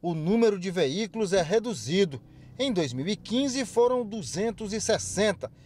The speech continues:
e neste curso o número de inscrição de caminhões até agora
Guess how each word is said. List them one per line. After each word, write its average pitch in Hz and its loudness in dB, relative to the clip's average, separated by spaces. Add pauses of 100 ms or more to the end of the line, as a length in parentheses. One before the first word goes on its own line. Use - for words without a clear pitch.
(200)
e 233 -2
neste 160 0
curso 175 0 (280)
o 165 -2
número 220 4
de 180 -6
inscrição 185 -4 (240)
de 147 -10
caminhões 180 2
até 147 2
agora 180 2